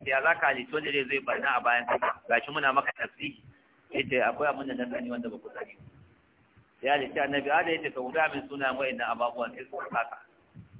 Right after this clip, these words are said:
"Ku gaya min sunan kaza da kaza, me sunan wa'annan abubuwan?" Da suka kasa aikace, Annabi Adam to gaya musu.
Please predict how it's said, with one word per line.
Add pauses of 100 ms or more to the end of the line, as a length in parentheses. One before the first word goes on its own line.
(360)
"Ku
gaya
min
sunan
kaza
da
kaza,
me
sunan
wa'annan
abubuwan?" (1400)
Da
suka
kasa (120)
aikace,
Annabi
Adam
to
gaya
musu.